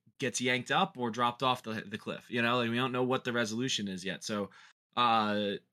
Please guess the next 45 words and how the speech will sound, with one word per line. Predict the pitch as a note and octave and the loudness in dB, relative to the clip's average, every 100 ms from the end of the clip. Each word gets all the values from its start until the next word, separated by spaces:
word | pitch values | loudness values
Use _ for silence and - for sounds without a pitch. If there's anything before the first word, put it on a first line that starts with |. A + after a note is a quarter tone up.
| _ - | _ -8
my | A#2 A#2+ | -2 0
enjoy-, | A#2 B2 | 2 2
I, | - B2+ C3+ | 4 4 4
I'd | C3 B2+ | 4 2
say | D3 | 2
I | C3 | 4
enjoyed | B2 A#2 A#2+ A#2 | 2 0 -2 -2
the | |
show | A2+ A#2+ G#2 | -2 -2 -4
thoroughly | A2 G#2 G2+ | -4 -6 -6
though. | F#2+ F2+ | -6 -8
Like, | F2+ F2+ | -10 -10
th-, | G2 G2 G#2+ | -12 -10 -8
it | |
was | G2+ G2+ | -6 -6
quite | - C3 B2+ | -6 -4 -4
the | C3 | -4
ride, | A2+ G#2+ G#2+ G#2 G#2 - _ _ _ _ _ _ | -2 0 0 -2 -6 -10 _ _ _ _ _ _
and | G#2 G#2 G2+ G2 G2 - | -2 -2 -2 -6 -8 -6
like, | G#2+ F2+ | -4 -2
like | G#2+ G2+ | 0 -2
Pete | - G2+ | -2 -4
said, | - F#2 | -2 -2
yeah, | F2 D#2+ | -2 -4
it's | - | -2
super | - - - D#3 - A2 F#2+ - _ _ _ _ _ - | 0 0 0 -2 -4 -4 -4 -10 _ _ _ _ _ -4
easy | G#2 F#2+ | -2 -2
binge. | D#2+ A#1+ A1 C#2+ | -6 -12 -16 -8
I, | G#2 G2 | -4 -2
I | G2+ | 0
binged | G#2+ G2+ | 0 0
it | G2+ | 0
all | G2 G2+ | 0 0
this | G2 | 0
afternoon, | G2+ F#2+ F#2 F#2+ F#2+ F#2 F#2 - _ _ _ _ _ _ _ - | -2 -2 -4 -4 -4 -4 -8 -14 _ _ _ _ _ _ _ -12
loved | G2+ G2 E2 - | -6 -4 -6 -10
it. | D2+ G2+ | -8 -4
I | G2 | -2
could | G2 | -2
not | G2 G2 - | -2 -2 -2
put | G2+ | -6
it | E2+ | -6
down. | E2 D#2 D2+ C2+ E2+ - | -6 -8 -10 -14 -18 -6
Uh, | F#2+ F#2+ F#2 F2+ - - - _ _ - | -2 0 0 -2 -8 -20 -20 _ _ -2
so | B2+ A2 G#2+ G2+ | 2 4 4 2